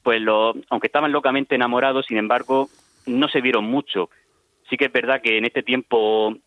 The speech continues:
naci-, nacerían sus dos hijos, Felipe y, y su hermana Margarita. Sin embargo, ya en mil quinientos ochenta, tras tres años de continuas guerras con, con el rey Luis once de Francia, ya Luis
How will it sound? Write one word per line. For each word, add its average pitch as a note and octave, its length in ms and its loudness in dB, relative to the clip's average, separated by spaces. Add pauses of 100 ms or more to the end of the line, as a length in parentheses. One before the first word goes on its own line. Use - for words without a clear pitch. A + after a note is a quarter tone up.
(100)
naci-, A#2 400 -2
nacerían A2 420 -2
sus G#2+ 160 -10
dos A#2 200 -2
hijos, C#3+ 320 -2
Felipe A#2+ 460 -2 (120)
y, G#2 760 -2 (120)
y - 80 -14
su - 80 -4
hermana G#2+ 400 0
Margarita. A2+ 640 -2 (720)
Sin D#3+ 80 0
embargo, D3+ 400 2
ya C#3+ 300 0
en A2 340 0
mil C3 100 -2
quinientos C3 400 -2
ochenta, C3 520 -2 (480)
tras G#2 440 0
tres C#3 220 0
años C3 280 0
de A2+ 100 2
continuas A2 500 -2
guerras A#2 380 0
con, G2+ 560 2
con A2 160 0
el F#2+ 100 0
rey A2+ 160 0
Luis A#2+ 240 -4
once A#2+ 220 -2
de A2 100 2
Francia, B2+ 460 -2 (440)
ya C3 140 2
Luis B2 240 -2